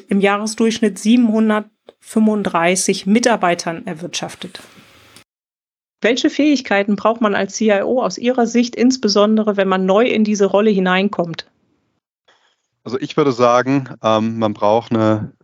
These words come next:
Speaker 2: ziemlich breite Palette an Fähigkeiten, die man mitbringt und, äh, auch noch im weiteren Verlauf immer noch weiterentwickeln sollte.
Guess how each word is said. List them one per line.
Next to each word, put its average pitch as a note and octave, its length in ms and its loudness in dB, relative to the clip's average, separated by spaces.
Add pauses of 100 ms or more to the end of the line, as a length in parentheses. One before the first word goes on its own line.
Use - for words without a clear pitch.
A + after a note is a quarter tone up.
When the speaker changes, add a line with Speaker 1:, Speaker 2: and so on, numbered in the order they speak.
(160)
Speaker 2:
ziemlich A#2+ 260 0
breite G#2+ 440 0
Palette A2+ 420 0
an G2 200 -2
Fähigkeiten, G2+ 1000 -2
die G#2 80 4
man G#2 140 4
mitbringt A2 580 0
und, G2+ 500 0
äh, - 40 -4
auch G#2+ 340 -2
noch G#2+ 160 -2
im G2+ 160 2
weiteren G#2+ 380 0
Verlauf G#2 400 0
immer A2 160 2
noch G#2 160 -2
weiterentwickeln G#2 720 0
sollte. G2 420 2